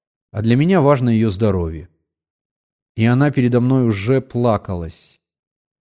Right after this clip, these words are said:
Да я и сама знала, что она наболтает. А таблетки она глотала?» «А я откуда должен был догадаться про таблетки?» Теперь уже проявил недовольство я. «Ладно, ладно, не ворчи», — сказала Зинаида.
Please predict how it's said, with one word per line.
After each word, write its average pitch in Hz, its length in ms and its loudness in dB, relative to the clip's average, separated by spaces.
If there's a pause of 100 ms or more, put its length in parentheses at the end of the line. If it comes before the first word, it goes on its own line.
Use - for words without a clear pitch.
Да 120 100 2
я 175 160 4
и 147 40 2
сама 160 320 0
знала, 123 340 -2
что - 180 -4
она 113 180 0
наболтает. 104 800 -4 (680)
А 120 100 0
таблетки 156 580 2
она 92 200 -4
глотала?» 107 560 -2 (1200)
«А 104 100 -2
я 117 140 2
откуда 131 300 -2
должен 107 380 -4
был 117 140 -2
догадаться 110 540 -4
про 110 160 -6
таблетки?» 113 680 -4 (540)
Теперь 113 320 2
уже 113 280 0
проявил 113 420 0
недовольство 110 600 -2
я. 107 260 -4 (1160)
«Ладно, 120 320 2
ладно, 135 240 2
не 127 140 0
ворчи», — 135 420 0
сказала 113 460 -2
Зинаида. 110 640 -2